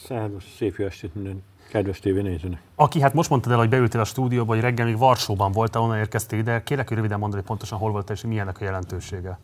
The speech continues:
Speaker 1: Az Európai Szakszervezeti Szövetség, ö, a Pedagógus Szakszervezeti Szövetség összehívott egy konferenciát,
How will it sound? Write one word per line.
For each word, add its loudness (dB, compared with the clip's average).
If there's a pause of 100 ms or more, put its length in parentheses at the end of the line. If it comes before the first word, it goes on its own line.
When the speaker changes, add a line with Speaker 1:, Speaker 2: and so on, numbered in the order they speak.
(560)
Speaker 1:
Az 4
Európai 6
Szakszervezeti 4
Szövetség, 4
ö, 6 (260)
a -4
Pedagógus 4
Szakszervezeti 0
Szövetség -2
összehívott 2
egy -8
konferenciát, -2